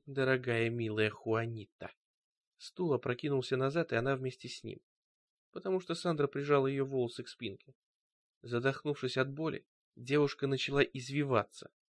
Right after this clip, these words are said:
но Сандра наступила на неё ногой и стала топтать, выбивать воздух из её лёгких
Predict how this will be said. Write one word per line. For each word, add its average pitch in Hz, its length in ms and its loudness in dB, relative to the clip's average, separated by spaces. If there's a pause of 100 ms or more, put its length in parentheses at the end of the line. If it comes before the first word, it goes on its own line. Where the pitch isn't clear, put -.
(300)
но 127 140 0
Сандра 160 340 2
наступила 147 540 4
на 143 100 4
неё 143 280 2
ногой 143 340 4
и 127 40 -2
стала 151 320 2
топтать, - 800 4 (520)
выбивать 143 520 6
воздух 117 440 -2
из 117 100 -4
её 123 180 4
лёгких - 560 2